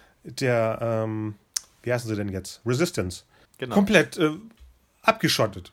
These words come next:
Speaker 1: Beim zweiten Mal erst dachte ich so,
Speaker 2: <laughs>
Speaker 1: „Oh, hier ist ja noch ein Finale da, <laughs> dahinter geklebt.“
Speaker 2: Ja.
Speaker 1: Aber, äh, so wichtig sind solche Figuren, dass sie dich komplett, ähm, persönlich, klar, die Leute, die dann sagen, „Ich hasse das“, sind wahrscheinlich Leute, die noch gekränkter sind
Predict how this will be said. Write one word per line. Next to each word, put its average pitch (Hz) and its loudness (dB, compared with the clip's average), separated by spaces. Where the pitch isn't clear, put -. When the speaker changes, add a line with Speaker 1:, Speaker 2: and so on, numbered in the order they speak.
Speaker 1:
Beim 170 2
zweiten 208 4
Mal 139 2
erst 131 -2
dachte 147 0
ich 135 -6
so, 160 -4
Speaker 2:
<laughs> - -16
Speaker 1:
„Oh, 156 6
hier 135 -2
ist 226 -2
ja 254 2
noch 160 2
ein 139 -2
Finale 147 2
da, 170 2
<laughs> - -10
dahinter 185 2
geklebt.“ 131 -2
Speaker 2:
Ja. - -20
Speaker 1:
Aber, 147 4
äh, 175 -2
so 160 4
wichtig 196 0
sind 170 0
solche 147 -2
Figuren, 135 -4
dass 107 -2
sie 120 -4
dich 127 -6
komplett, 165 -4
ähm, 139 -8
persönlich, 160 -2
klar, 139 2
die 131 -2
Leute, 139 0
die 120 -2
dann 117 0
sagen, 123 0
„Ich 110 -10
hasse 127 -2
das“, 151 -2
sind 135 -6
wahrscheinlich 135 -4
Leute, 127 -4
die 113 -4
noch 117 -2
gekränkter 156 -2
sind 147 -4